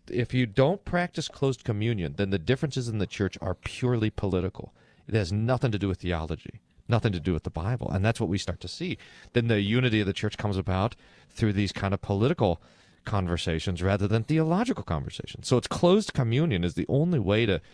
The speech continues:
to even pretend like there's gonna be theological integrity. Now, you could practice closed communion and be a heretic.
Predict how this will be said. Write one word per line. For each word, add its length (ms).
to 100
even 320
pretend 580
like 200
there's 160
gonna 140
be 120
theological 580
integrity. 500
Now, 100
you 120
could 220
practice 360
closed 280
communion 480
and 160
be 140
a 60
heretic. 640